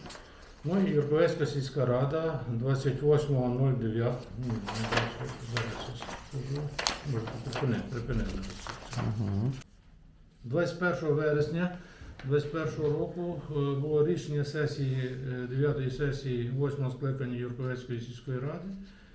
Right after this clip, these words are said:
Speaker 1: От, е, про, е, рішення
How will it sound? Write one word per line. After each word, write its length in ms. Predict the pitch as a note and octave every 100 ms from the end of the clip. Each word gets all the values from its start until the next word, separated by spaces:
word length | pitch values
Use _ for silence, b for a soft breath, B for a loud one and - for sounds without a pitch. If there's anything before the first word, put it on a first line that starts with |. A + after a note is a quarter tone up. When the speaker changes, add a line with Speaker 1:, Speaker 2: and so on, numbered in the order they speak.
| B B B -
Speaker 1:
От, 440 | D3 D3+ D3+ - -
е, 640 | C#3 C3 C3 C3 B2+ B2+ B2 B2
про, 400 | D3+ D3+ C3+ - C#3+ C#3+ C#3 C3+
е, 40 |
рішення 440 | D3 B2+ C3 B2+